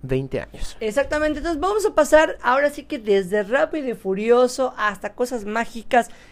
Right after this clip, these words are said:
Speaker 2: películas como acaba de mencionar Alan, que es Amélie, una película francesa que hace veinte años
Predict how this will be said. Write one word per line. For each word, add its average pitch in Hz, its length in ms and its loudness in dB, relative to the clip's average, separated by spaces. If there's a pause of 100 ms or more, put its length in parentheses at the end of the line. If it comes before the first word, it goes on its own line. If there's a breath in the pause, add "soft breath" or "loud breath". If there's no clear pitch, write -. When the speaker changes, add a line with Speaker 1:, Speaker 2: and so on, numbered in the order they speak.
(200 soft breath)
Speaker 2:
películas 285 580 2
como 196 220 -4
acaba 208 240 6
de 208 80 2
mencionar 208 540 -6
Alan, 233 420 0 (240 soft breath)
que 226 320 6
es 226 180 -6 (140)
Amélie, 185 500 0
una 240 220 2
película 208 360 -2
francesa 185 680 -2
que 202 100 -4
hace 214 200 -4
veinte 226 360 -2
años 240 400 2